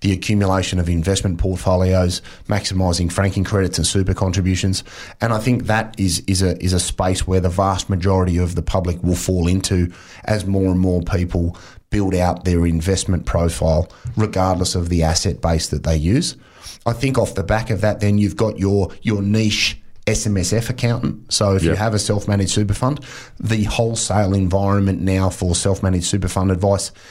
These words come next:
Speaker 1: is, is becoming more and more specialised. And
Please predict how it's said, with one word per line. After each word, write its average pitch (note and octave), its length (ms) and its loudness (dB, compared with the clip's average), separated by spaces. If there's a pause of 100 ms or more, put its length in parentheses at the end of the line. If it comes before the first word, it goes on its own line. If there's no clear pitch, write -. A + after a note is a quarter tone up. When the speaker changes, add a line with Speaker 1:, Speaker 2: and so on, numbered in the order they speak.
(140)
Speaker 1:
is, G2 380 0
is F2+ 140 0
becoming F#2+ 520 0
more G2+ 220 2
and F#2+ 80 2
more F2+ 180 2
specialised. G#2+ 680 0 (460)
And G#2 400 2